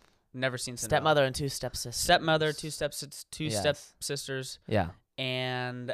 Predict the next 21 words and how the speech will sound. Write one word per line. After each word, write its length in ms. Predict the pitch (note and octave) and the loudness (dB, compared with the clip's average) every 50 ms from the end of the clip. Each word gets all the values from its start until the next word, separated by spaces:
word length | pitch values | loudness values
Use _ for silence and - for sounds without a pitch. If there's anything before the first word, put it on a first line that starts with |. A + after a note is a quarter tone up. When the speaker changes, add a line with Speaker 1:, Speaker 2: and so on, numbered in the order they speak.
| - - | -6 -6
Speaker 1:
um, 760 | C3+ B2+ B2 A#2+ A#2+ A#2+ A#2+ A#2 A#2 A#2 A#2 A#2+ A#2 A#2+ A#2+ - - _ _ _ _ - - _ _ _ _ _ _ _ _ _ _ _ _ - | -6 -4 -4 -4 -4 -4 -6 -6 -8 -10 -10 -12 -12 -14 -14 -18 -20 _ _ _ _ -20 -20 _ _ _ _ _ _ _ _ _ _ _ _ -4
uh, 320 | C3 B2+ B2 A#2+ A#2+ A#2 A#2 | -2 -2 0 0 -2 0 4
Speaker 2:
How 120 | C3+ D3 D3 | 6 6 6
is 100 | C#3+ D3 | 6 4
Speaker 1:
you 60 | D3 C#3 | 2 2
know, 40 | |
Speaker 2:
Thanksgiving 320 | C3+ C#3+ D3+ C#3 C3+ B2+ A#2+ | 2 2 2 2 2 2 2
like 160 | A#2+ A#2+ A#2 | 0 0 2
them? 300 | A#2 A#2+ A#2 G2+ F#2 F2 - - _ _ _ _ _ _ _ _ | 2 0 0 0 -2 -6 -12 -18 _ _ _ _ _ _ _ _
Speaker 1:
uh, 220 | - - - - D3+ | -20 -20 -14 -10 -4
Thanksgiving 440 | D#3+ F3+ F3+ E3+ - G3 F#3 F3+ F3 | -4 -4 -2 -2 -4 -4 -4 -2 -4
is 120 | D#3+ D#3 | -2 -2
like 160 | D#3 C#3 C3+ - | -2 -4 -4 -4
Cin-, 380 | - D#3 D3 C#3+ B2 C#3+ C#3 C3+ | -8 -6 -8 -8 -10 -10 -10 -10
th-, 120 | C#3+ C3 | -12 -10
the 80 | - C3+ | -6 -4
Cinderella. 640 | - - D#3+ D3 C3 B2 B2 D3 F3+ - - - - - | -4 -2 -2 -4 -4 -6 -6 -6 -8 -10 -14 -16 -14 -8
Speaker 2:
Why 360 | G#2+ G#2 A2+ A#2 B2 B2 A#2+ | -2 2 4 4 4 4 2
is 260 | A#2 B2 C3 A#2 G#2+ | 2 0 -2 -4 -4
that? 320 | G#2 G2+ F2+ D#2+ - - - - - _ - | -6 -6 -8 -8 -14 -18 -20 -20 -14 _ -2
Speaker 1:
Because 720 | D#3 C#3+ - - E3 D3+ D3 C#3+ C3+ C3+ C3 - - - | -2 0 0 -2 0 0 -2 -2 -6 -8 -8 -8 -8 -10